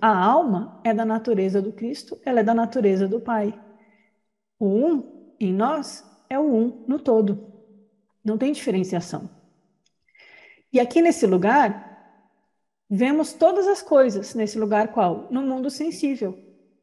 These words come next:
no mundo fenomênico, no mundo de causas e consequências, no mundo do tempo, no mundo da morte, no mundo da impermanência, no mundo de Cronos, de Saturno, né?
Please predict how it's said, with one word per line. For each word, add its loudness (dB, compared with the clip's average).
no 0
mundo 0
fenomênico, -2
no -2
mundo -2
de -12
causas -2
e -8
consequências, -2
no 2
mundo 2
do 0
tempo, -4
no -4
mundo 0
da -2
morte, -2
no -2
mundo -2
da -4
impermanência, -2
no -4
mundo -2
de -4
Cronos, -2
de -12
Saturno, -4
né? -6